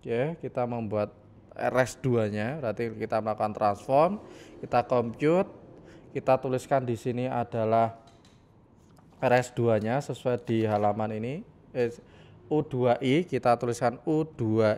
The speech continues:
I. Kemudian kita masukkan, eh, under ini, masukkan, eh, ini, under res ini, masukkan.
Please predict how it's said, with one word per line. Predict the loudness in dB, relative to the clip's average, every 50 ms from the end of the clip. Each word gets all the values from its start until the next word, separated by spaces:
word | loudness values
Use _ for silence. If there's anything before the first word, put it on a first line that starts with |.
| -2 -2
I. | -2 -2 0 -2 -2 -4 -8 -12 -20 -20 -20 -20 -20 -20 -20 -20 -20 -20 -20 -20 -20 -20 -20 -16 -10
Kemudian | -6 -6 -6 -4 0 2 2 2 2 0
kita | -2 -4 0 0 0 2 2
masukkan, | 0 -2 -4 -4 -6 -6 -8 -4 2 4 6 6 6 4 0 -10 -14 -10 -2
eh, | 2 4 6 6 6 6 6 6 4 4 4 2 0 -2 -4 -6 -12 -20 -20 -20 -20 -20 _ -20 -20 _ 2
under | 2 4 4 4 2 0 0 0 0 0 0 -2
ini, | -2 -2 -2 -4 -6 -8 -10 -16 -20 _ -12 -8
masukkan, | -8 -8 -6 -6 -6 -6 0 2 4 4 4 2 -2 -8 -16 -18 -20 -20 -20 -20 -20 -20 -20 -20 -20 -20 -20 -20 -20 -20 -20 -20 -20 -20 -20 -20 -20 -20 -20 -20 -20 -20 -20 -20 -20 -20 -20 -20 -20 -20 -18 -10
eh, | -6 -4 -2 0 0 0 0 0 -2 -4 -6 -8 -8 -6
ini, | -4 -4 -4 -6 -8 -10 -14 -20 -20 -20 -20 -6
under | -2 0 0 0 0 0 -2 -2
res | -2 -4 -4 -4 -6
ini, | -8 -6 -4 -4 -4 -4 -6 -8
masukkan. | -8 -8 -10 -8 -8 -10 -8 -2 0 2 2 2 0 -2